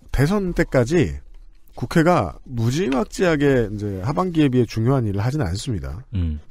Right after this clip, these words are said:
Speaker 1: 보통은 하반기가 더 빡셉니다.
Speaker 2: 네.
Speaker 1: 예. 왜냐하면 상반기에 걸려 있는 것들은 이제 결산안, 작년 결산안이 나와야 되는 거.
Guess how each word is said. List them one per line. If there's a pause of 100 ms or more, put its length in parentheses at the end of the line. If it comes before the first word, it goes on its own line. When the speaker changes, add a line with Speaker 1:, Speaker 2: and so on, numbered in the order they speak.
(140)
Speaker 1:
보통은
하반기가
더
빡셉니다.
Speaker 2:
네. (140)
Speaker 1:
예. (440)
왜냐하면 (320)
상반기에
걸려
있는
것들은
이제 (280)
결산안,
작년
결산안이
나와야
되는
거.